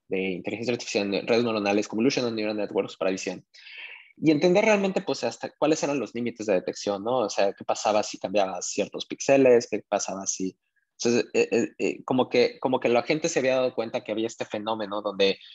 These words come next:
pues sí, estos sistemas detectaban caras muy bien, pero de pronto, de-, aunque hubiera una cara, algo pasaba y, la, y detectaba otra cosa que era completamente de una cara, ¿no? O sea, como que eran, como que era un tema muy discontinuo y no necesariamente smooth,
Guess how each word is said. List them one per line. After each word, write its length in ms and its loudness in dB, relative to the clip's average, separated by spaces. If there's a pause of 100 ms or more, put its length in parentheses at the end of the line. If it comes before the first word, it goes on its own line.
(180)
pues 140 2
sí, 180 6
estos 240 2
sistemas 460 -2
detectaban 720 0
caras 260 0
muy 140 -4
bien, 180 -2
pero 140 2
de 80 2
pronto, 580 0
de-, 220 -10
aunque 380 -2 (100)
hubiera 240 2
una 160 0
cara, 160 2
algo 320 2
pasaba 440 0 (520)
y, 100 6
la, 240 6
y 160 -2
detectaba 720 0
otra 320 0
cosa 220 -6
que 80 -2
era 160 -2
completamente 760 -2
de 60 -4
una 160 -8
cara, 340 -6
¿no? 60 -6
O 60 -2
sea, 100 -4
como 220 -6
que 180 4
eran, 400 4 (380)
como 180 -2
que 80 4
era 120 6
un 200 2
tema 220 2
muy 180 0
discontinuo 640 -2
y 60 -6
no 200 -2
necesariamente 520 -4
smooth, 360 -4